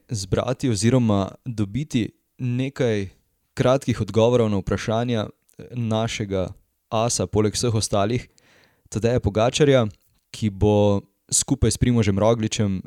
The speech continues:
z Lukom Mezgecom, Janom Polancem in pa Matejem Mohoričem štartal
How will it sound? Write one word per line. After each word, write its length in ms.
z 120
Lukom 220
Mezgecom, 600
Janom 360
Polancem 560
in 100
pa 140
Matejem 380
Mohoričem 680
štartal 720